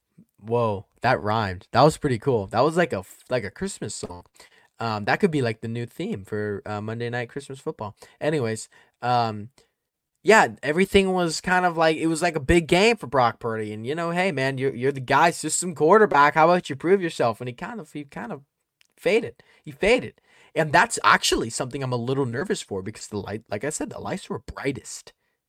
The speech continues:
Those are some bright lights. I, I heard it was the second most watched Monday night game of all time. It first actually was,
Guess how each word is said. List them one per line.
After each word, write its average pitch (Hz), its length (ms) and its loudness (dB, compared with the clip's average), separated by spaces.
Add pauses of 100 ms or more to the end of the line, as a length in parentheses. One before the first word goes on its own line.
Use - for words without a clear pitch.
(100)
Those 135 160 -6
are 202 80 2
some 202 140 0
bright 135 240 2
lights. - 520 2 (380)
I, 135 140 -2 (140)
I 143 80 0
heard 208 240 0
it 233 80 -6
was 135 140 -10
the 117 80 -10
second - 500 -4
most 120 380 -6
watched 113 380 -2
Monday 110 380 -4
night 120 220 -4
game 135 220 -4
of 98 80 -6
all 104 120 0
time. 107 300 -12 (920)
It 147 120 2
first - 460 10
actually 139 360 4
was, 117 300 -8